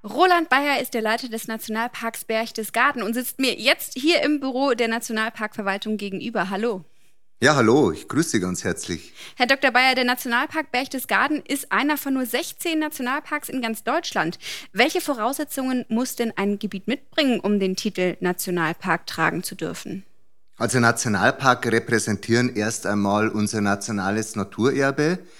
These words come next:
Speaker 2: Nach dem Bundesnaturschutzgesetz soll der überwiegende Teil der Nationalparkfläche einem natürlichen Zustand zugeführt werden, eine natürliche Dynamik und einen ungestörten Ablauf der Naturvorgänge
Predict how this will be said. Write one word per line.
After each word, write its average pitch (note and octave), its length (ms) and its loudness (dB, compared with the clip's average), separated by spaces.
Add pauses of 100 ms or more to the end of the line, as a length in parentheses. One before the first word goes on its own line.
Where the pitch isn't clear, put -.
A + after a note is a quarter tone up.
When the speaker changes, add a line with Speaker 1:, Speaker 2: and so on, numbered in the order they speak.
(400)
Speaker 2:
Nach A#2+ 120 4
dem A#2 100 2
Bundesnaturschutzgesetz C3+ 1600 2
soll A2+ 320 6
der G#2+ 160 0
überwiegende B2 800 2
Teil G#2 280 0
der A2 160 0
Nationalparkfläche G#2 1400 -2
einem F#2+ 320 0
natürlichen G#2 680 0 (600)
Zustand D3+ 920 4
zugeführt D3+ 580 4
werden, C3+ 460 4
eine A2 260 2
natürliche A#2+ 760 4
Dynamik A#2 840 6
und A2 320 0
einen G#2+ 460 2
ungestörten A2+ 680 2
Ablauf G#2 560 4
der G#2+ 160 0
Naturvorgänge C3 1000 2